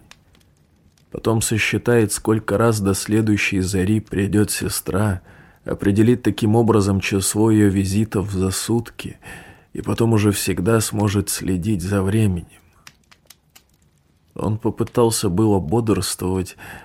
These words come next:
до начала смены температуры, но прежде чем это произошло, раз пять засыпал.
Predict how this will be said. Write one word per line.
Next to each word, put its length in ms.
до 160
начала 480
смены 440
температуры, 920
но 140
прежде 420
чем 260
это 180
произошло, 1080
раз 420
пять 320
засыпал. 640